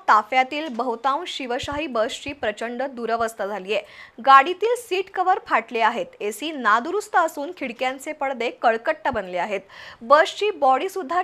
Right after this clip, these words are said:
चेपली आणि मोडली असून काही ठिकाणी ठिगळं लावल्यासारखे पत्रे जोडले आहेत. चालकाच्या केबिनमधील बॉनेटचे काही हुक तुटले आहेत, तर गिअर बॉक्सवरील बॉनेट उडून जाऊ नये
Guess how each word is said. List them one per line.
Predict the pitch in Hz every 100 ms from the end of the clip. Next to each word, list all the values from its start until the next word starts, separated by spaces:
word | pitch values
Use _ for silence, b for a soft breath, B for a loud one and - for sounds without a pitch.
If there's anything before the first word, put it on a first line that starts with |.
| 359
चेपली | 349 285 320 381
आणि | 302 302 370
मोडली | 262 254 269
असून | 392 370 294 311 349
काही | 262 233 320 392
ठिकाणी | 269 233 262 415 -
ठिगळं | 330 226 302
लावल्यासारखे | 440 311 269 262 277 254 302
पत्रे | 302 247 220 220
जोडले | 220 185 190
आहेत. | 214 214 - B B -
चालकाच्या | 277 226 226 254 254 294 294
केबिनमधील | 262 247 285 339 320 302 359
बॉनेटचे | 233 226 226 262 302 - 330 -
काही | 269 247 359
हुक | - 349 427 403
तुटले | - 262
आहेत, | 233 240 240 - B B -
तर | 370 254
गिअर | 247 285 440
बॉक्सवरील | 359 277 - 302 320 302
बॉनेट | 214 220 240 339 -
उडून | 254 254 440 403
जाऊ | 269 240
नये | 311 220